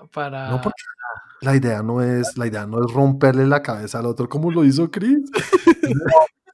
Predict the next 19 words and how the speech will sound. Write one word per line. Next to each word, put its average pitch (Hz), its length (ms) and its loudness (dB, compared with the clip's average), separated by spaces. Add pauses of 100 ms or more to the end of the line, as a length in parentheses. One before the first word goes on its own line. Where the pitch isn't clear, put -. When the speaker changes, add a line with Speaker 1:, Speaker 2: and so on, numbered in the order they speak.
(280)
Speaker 1:
yo 165 220 2
tengo, 185 420 -4
yo 165 140 -4
lo, 185 120 -4
lo 185 120 -6
estuve 190 260 -8
pensando 180 720 -8
y 170 320 -8
quería 147 400 -4
irme 156 260 -6
por 165 240 -10
una, 139 440 -8
una 147 200 -8
película 156 400 -8
que 151 100 -8
yo 139 140 -6
no 139 160 -4
he 143 80 0
visto. 139 320 -8